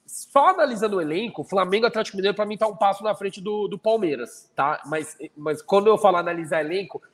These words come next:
é pegar nome por nome no papel. Só que o conjunto, não tem nem discussão, coletivamente,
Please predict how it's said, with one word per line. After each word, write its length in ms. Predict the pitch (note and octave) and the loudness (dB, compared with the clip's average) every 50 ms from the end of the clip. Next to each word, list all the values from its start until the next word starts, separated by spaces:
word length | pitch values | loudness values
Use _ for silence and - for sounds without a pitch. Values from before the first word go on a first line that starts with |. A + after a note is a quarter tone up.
| _ _ _ | _ _ _
é 120 | - C#3+ | -8 -6
pegar 280 | - F3+ E3+ D#3+ F3+ F3 | -4 -4 0 0 0 0
nome 400 | F3 F3 F3 F#3 G3+ A#3 A3 - | 2 2 2 2 2 0 -2 -4
por 160 | A3+ A#3 G3+ | -4 -4 -2
nome 640 | G3+ F#3+ E3+ E3 E3 E3+ F3+ F#3+ A3+ B3+ C4+ - _ _ _ - | 0 2 4 4 4 4 2 2 -2 -4 -8 -10 _ _ _ -8
no 140 | E3+ G3+ - | -6 -2 2
papel. 500 | A3 G#3+ A3 A3 - F3 C#3 B2 A2+ - - - _ _ _ _ _ _ _ _ _ _ _ _ _ _ | 2 2 2 2 2 0 0 0 -2 -8 -12 -20 _ _ _ _ _ _ _ _ _ _ _ _ _ _
Só 100 | - A3 | -2 0
que 80 | G3+ C4+ | 0 0
o 60 | C#4 | 2
conjunto, 840 | - D#4+ C#4+ B3 A3 F#3 D#3+ A3 C4 C#4+ C4+ - - D#3 B2+ - _ _ _ _ _ _ _ _ | 2 2 2 2 0 -2 -2 0 0 0 -2 -4 -6 -8 -10 -10 _ _ _ _ _ _ _ _
não 100 | E3+ F3 | -8 -6
tem 140 | E3 A3+ A#3+ | -4 -2 0
nem 100 | B3+ C4+ | 0 0
discussão, 460 | A#3+ - - C4+ - - G3 F3+ D#3+ | -2 -2 -2 -2 -2 2 2 0 2
coletivamente, 1040 | - A3 A#3 C4 B3 - A#3 A#3+ G#3+ F3 E3 F3 G3 G#3 F#3 - - - A#2+ - - | 4 4 4 4 2 0 0 0 0 0 0 -2 -2 -4 -4 -8 -10 -12 -14 -14 -18